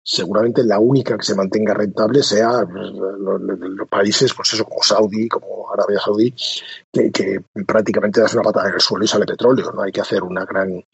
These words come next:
un gran esfuerzo, ¿no? O sea, hablamos de una, de una industria en la que conviven competidores como Saudi, que tiene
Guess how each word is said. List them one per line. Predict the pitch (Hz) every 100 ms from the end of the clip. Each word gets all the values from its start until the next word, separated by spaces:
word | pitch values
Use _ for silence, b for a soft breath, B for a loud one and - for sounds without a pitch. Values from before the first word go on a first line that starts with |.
| B B
un | - 107
gran | 95 95
esfuerzo, | - - - -
¿no? | -
O | 190 - _
sea, | - -
hablamos | 110 135 127
de | 135
una, | 135 139 120
de | 110
una | 131
industria | 139 131 135 170
en | 151
la | 113
que | - 95 - B _
conviven | - 110 120 139 110 95 -
competidores | 120 104 110 110 107 131 135
como | - 117
Saudi, | 110 131 131 101 95 -
que | 107
tiene | - 110 117